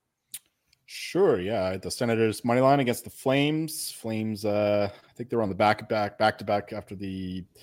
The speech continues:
uh, overtime loss to the Leafs, and the, the Senators, uh, they, they, they won pretty comfortably. I think it was four to one at one point in the game. I don't know what the final score was, but yeah, they just peppered the net,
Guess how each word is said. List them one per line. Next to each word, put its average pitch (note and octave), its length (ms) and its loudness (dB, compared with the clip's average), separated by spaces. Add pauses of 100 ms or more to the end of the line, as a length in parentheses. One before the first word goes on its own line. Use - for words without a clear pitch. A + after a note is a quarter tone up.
(480)
uh, F#2 200 4
overtime A#2+ 480 4
loss A#2 340 10
to A#2 220 0
the G2+ 440 0
Leafs, - 580 -2 (140)
and F#2+ 280 -6
the, F#2 200 -6
the G2+ 80 -4
Senators, A#2+ 420 0
uh, F3 400 0
they, E3+ 120 -2
they, E3+ 100 -4 (100)
they F#3 100 6
won D#3 280 6
pretty B2 180 2
comfortably. B2+ 380 2
I - 20 2
think C#3 80 2
it G#2 40 2
was F#2+ 100 -2
four A2 220 4
to G#2+ 60 6
one G#2+ 180 4
at G#2 40 0
one G#2+ 160 0
point G#2+ 180 -2
in - 20 2
the G#2 100 2
game. A2 80 0
I - 20 4
don't G#2+ 80 4
know F#2 60 2
what F2+ 80 -4
the E2+ 60 -12
final F2 220 -6
score F2 260 -2
was, E2+ 260 0
but E2+ 240 -6 (400)
yeah, F2 160 6
they F2+ 100 4
just G2+ 140 -2
peppered A2 240 4
the G2+ 80 2
net, G2+ 260 8